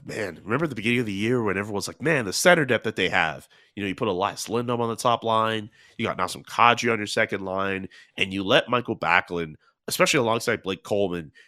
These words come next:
just be this solid defensive center who shows some energy, can do,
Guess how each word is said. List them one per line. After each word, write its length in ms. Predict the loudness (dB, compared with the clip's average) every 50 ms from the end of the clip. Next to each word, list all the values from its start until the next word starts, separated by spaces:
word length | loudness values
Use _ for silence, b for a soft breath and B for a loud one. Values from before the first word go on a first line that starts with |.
| b b -8
just 320 | -6 -4 -4 -4 -8 -6
be 240 | -6 -6 -4 -4 -4
this 220 | -4 -4 -4 -2
solid 800 | -2 -2 0 2 2 4 4 4 4 4 2 2 0 -2 -6 -16 -12 -8
defensive 720 | -8 -8 -8 -4 -4 -4 -4 -4 -4 -2 -2 -2 -2 -2
center 640 | -4 -4 -2 0 0 0 0 -2 -2 -2 -2 -4 -6 b b b b b b
who 320 | -2 -2 -2 -2 -2 -6 -6
shows 400 | -6 -2 2 2 2 2 2 0
some 180 | -2 -2 0 0
energy, 760 | 0 0 0 0 -2 -2 -4 -2 -2 -2 -2 -2 -4 -6 b b b b
can 120 | -14 -14 -10
do, 180 | -8 -6 -6